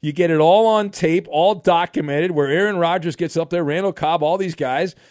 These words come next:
and they sing the praises of Clay Matthews, and then when Clay goes out and plays two games and gets hurt and does nothing,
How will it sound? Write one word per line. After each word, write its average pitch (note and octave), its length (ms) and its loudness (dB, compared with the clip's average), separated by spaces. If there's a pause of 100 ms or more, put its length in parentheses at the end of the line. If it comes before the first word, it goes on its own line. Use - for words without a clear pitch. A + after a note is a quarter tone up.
(120)
and C3 120 -6
they D3 80 -2
sing F#3+ 240 -6
the G3+ 80 -4
praises D#3+ 400 -4
of D3 80 -8
Clay D3 180 -2
Matthews, C3 420 -4
and D3+ 80 -4
then D3 120 -2
when D#3+ 140 -4
Clay E3+ 220 -2
goes D3+ 240 -2
out C#3 180 -2
and C#3+ 60 -14
plays D3 240 -4
two E3+ 180 -6
games C3+ 280 -8
and C3 80 -8
gets C#3 220 -4
hurt C3+ 220 -4
and C#3 60 -14
does B2+ 160 -4
nothing, C3+ 440 -6